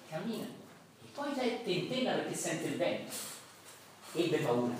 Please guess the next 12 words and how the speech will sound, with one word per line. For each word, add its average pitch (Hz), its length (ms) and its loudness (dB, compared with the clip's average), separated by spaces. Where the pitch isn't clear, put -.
Gesù - 220 -4
lo 196 100 8
prende, 214 360 6
subito. 110 380 -4
"La - 80 -6
tua - 100 -2
fede 165 200 2
è - 20 2
un - 60 0
po' 139 80 0
scarsina, - 480 0
Pietro." - 340 -6